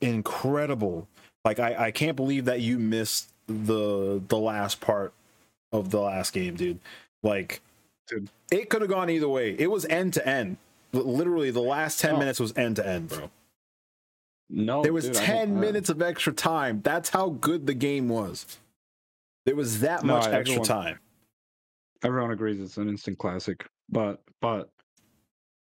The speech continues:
Speaker 2: N-, Newcastle should be winning that game.
Speaker 1: They should.
Speaker 2: They should be winning that game.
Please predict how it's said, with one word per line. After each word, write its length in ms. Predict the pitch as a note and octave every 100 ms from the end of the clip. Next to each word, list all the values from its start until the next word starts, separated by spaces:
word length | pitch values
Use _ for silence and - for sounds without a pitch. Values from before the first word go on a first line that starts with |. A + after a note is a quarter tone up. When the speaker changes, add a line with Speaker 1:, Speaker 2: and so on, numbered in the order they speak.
| -
Speaker 2:
N-, 200 | - - -
Newcastle 680 | B2 A#2+ G#2+ G2 G2 G2+ F2
should 260 | - G#2
be 80 | F#2+
winning 320 | F2+ F2+ F2
that 200 | E2 E2
game. 300 | E2+ D#2+ E2+ - _ _ _ _ _ _ _ _ _ _ _ _ _ -
Speaker 1:
They 120 | G2
should. 520 | - - F#3+ A#2+ D#2
Speaker 2:
They 160 | D2 G#2
should 240 | - E2+
be 80 | F#2
winning 280 | F2+ F2+ E2
that 120 | D#2
game. 240 | D2 C#2